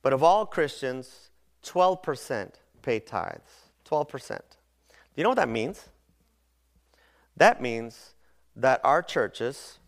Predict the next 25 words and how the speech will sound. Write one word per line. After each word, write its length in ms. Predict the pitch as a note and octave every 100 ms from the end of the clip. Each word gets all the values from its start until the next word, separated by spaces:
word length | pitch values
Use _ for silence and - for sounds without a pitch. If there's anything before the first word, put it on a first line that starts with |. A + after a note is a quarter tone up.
| _ _ _ - - -
around 280 | G#2 A#2 A#2+
North 180 | B2 B2+
America 560 | G#2+ G2 - A2 B2+ - _ _ _ _ _
could 260 | - C#3 A#2+
be 140 | C#3+
blessed 760 | C#3+ C3 D#3 B2 G#2+ G#2 - - - _ _ _ _ -
with 200 | G#2 -
pastors 600 | D3+ D3+ D#3 - D3 C3
and 180 | G2 F#2+
teachers 540 | E3 D#3 D#3 D3+ C3+
and 120 | G2+
schools 460 | G2 - D#3+ D#3+ C#3
and 80 | B2+
all 100 | C#3
the 120 | D3+
things 200 | D3+ C3
that 80 | A#2
we 60 |
provided, 460 | A2+ G2+ G#2 G2+ G2 - - - _ _ _ _ _ _ _
could 160 | -
be 100 | C#3+
blessed 380 | C#3 C#3 A2+ -
ninety 560 | A2+ B2 D#3+ F3 F#3 F3+
percent 580 | - C#3 - D#3 C3+ B2
more 600 | A#2+ C3+ E3 G2 F2